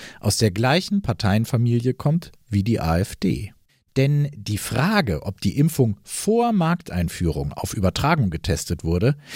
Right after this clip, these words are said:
die ist, wenn man mal genau drüber nachdenkt, absolut vergiftet und unlauter. Weil zu dem Zeitpunkt noch gar nicht genug Zeit vergangen war, um das überhaupt getestet haben zu können.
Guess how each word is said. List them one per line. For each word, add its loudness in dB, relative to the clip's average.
die 2
ist, 0
wenn 0
man 2
mal 2
genau 0
drüber -2
nachdenkt, 0
absolut 0
vergiftet -2
und 2
unlauter. 0
Weil 0
zu 2
dem 0
Zeitpunkt 0
noch 2
gar 2
nicht 0
genug 2
Zeit 2
vergangen 2
war, 0
um 2
das 0
überhaupt 2
getestet 0
haben 2
zu -2
können. 0